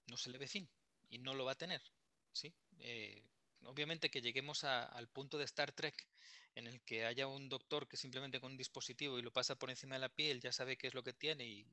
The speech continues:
y resuelve el problema, pues todavía falta un poco, ¿verdad? O sea, tampoco es que vayamos a hacer ciencia ficción, pero en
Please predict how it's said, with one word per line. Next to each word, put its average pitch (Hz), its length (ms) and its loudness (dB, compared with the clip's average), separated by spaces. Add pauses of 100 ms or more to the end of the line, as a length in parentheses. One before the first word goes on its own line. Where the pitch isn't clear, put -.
y 120 100 -12
resuelve 123 380 -2
el 120 40 -8
problema, 160 480 4 (500)
pues - 140 -2
todavía 123 320 6
falta 127 220 6
un - 40 -6
poco, 123 280 6
¿verdad? 120 340 -2
O - 40 -2
sea, 104 200 -6
tampoco 110 380 -6
es - 60 0
que 113 260 0
vayamos 113 380 0
a 120 160 -2
hacer 120 220 -4
ciencia 123 320 -2
ficción, 139 460 4 (540)
pero 135 240 4
en 131 100 2